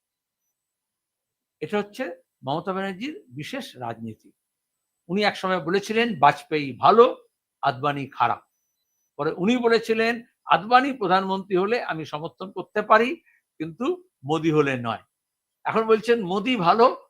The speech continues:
অমিত শাহ খারাপ।" তার মানে কি? বিজেপি, আরএসএস তার বিরুদ্ধে কোনো কথা নেই, নীতিগত কোনো বিরোধিতা নেই, ব্যক্তি হিসেবে তিনি দেখছেন।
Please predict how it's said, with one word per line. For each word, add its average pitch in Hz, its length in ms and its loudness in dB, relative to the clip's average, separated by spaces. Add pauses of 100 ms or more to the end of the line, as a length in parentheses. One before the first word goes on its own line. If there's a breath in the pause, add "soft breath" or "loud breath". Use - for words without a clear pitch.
(120)
অমিত 165 240 -4
শাহ 175 220 -4
খারাপ।" 110 280 -4 (680)
তার 208 140 0
মানে 262 240 6
কি? 156 180 -6
বিজেপি, 311 760 0 (340)
আরএসএস 269 580 4 (220)
তার 269 220 10
বিরুদ্ধে 285 300 -2
কোনো 262 200 2
কথা 170 300 2
নেই, 110 180 -10 (880)
নীতিগত 311 440 2
কোনো 302 240 2
বিরোধিতা 247 420 4
নেই, 131 220 -8 (920)
ব্যক্তি 254 360 0
হিসেবে 247 320 2
তিনি 180 200 -6
দেখছেন। - 420 -12